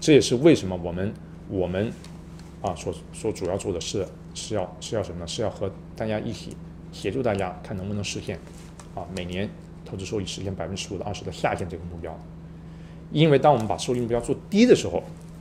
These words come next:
我们会发现做投资没有那么难，会容易和轻松很多。但是时间啊，时间的复利和时间的积累所产生的巨大威力是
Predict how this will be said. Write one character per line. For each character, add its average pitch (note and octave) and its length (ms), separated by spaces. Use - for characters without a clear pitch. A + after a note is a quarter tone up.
我 F#2 80
们 G2 80
会 A2 80
发 A#2 160
现 F#2+ 180
做 B2 100
投 A2 160
资 G#2+ 220
没 A2 100
有 C3 60
那 B2 100
么 G2 60
难， E2+ 180
会 F#2 260
容 F2 220
易 A#2+ 120
和 - 140
轻 B2+ 200
松 A#2+ 140
很 F#2+ 160
多。 F2+ 160
但 D3+ 160
是 G2+ 180
时 - 400
间 C3 280
啊， F#2 200
时 - 280
间 C3 220
的 A#2+ 100
复 A2+ 280
利 F2 160
和 E2 100
时 G#2+ 220
间 B2 100
的 A2+ 100
积 C3+ 220
累 G2+ 80
所 - 180
产 - 280
生 G#2+ 160
的 F2+ 80
巨 F2 240
大 F2+ 160
威 F#2 160
力 F2 180
是 F#2 340